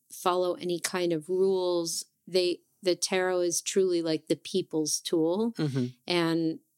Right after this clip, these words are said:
Speaker 1: there's been, because we live in kind of a capitalist society and a patriarchal society, there's a, and a hi-, a hierarchical,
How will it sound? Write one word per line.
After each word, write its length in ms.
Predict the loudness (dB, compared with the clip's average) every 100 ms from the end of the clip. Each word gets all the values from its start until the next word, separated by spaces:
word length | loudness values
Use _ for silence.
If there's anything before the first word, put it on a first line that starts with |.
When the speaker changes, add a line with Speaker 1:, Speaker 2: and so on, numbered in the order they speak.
| 0
Speaker 1:
there's 320 | 0 2 0
been, 520 | 0 0 0 0 -2 -4
because 300 | 0 0 0
we 100 | 0
live 280 | 2 2 0
in 180 | 0
kind 240 | -2 -2 0
of 80 | -2
a 60 |
capitalist 760 | -4 -4 -2 0 0 0 0 0
society 760 | 0 0 -2 0 2 0 0
and 100 | -2
a 40 | -4
patriarchal 640 | -2 0 0 0 -2 -4
society, 580 | -2 -2 0 2 2 2
there's 200 | 0 -2
a, 100 | -6 -6
and 140 | -4 -4
a 20 |
hi-, 160 | -4 -8 _ _ -12
a 60 | -4
hierarchical, 1080 | -2 0 0 -2 -6 -6 0 2 0 -2